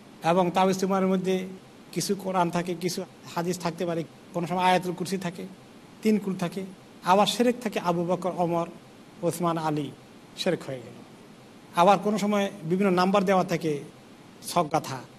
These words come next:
নাম্বারগুলো, এগুলো জিনকে ডাকার কোড। কোনো সময় আবার সেখানে দেওয়া থাকে ইয়া বাদুহ, ইয়া কিতমির,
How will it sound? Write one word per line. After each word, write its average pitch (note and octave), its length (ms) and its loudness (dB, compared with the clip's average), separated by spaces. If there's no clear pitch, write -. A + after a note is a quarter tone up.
নাম্বারগুলো, G3 600 4
এগুলো F#3 280 0
জিনকে G3 340 2
ডাকার F3 420 2
কোড। D#3+ 380 0
কোনো A3 180 4
সময় G#3 220 2
আবার F#3 180 2
সেখানে F#3+ 300 -2
দেওয়া G3 220 4
থাকে G3+ 300 -2
ইয়া G#3 140 8
বাদুহ, G3+ 440 6
ইয়া G3+ 120 4
কিতমির, A3+ 600 4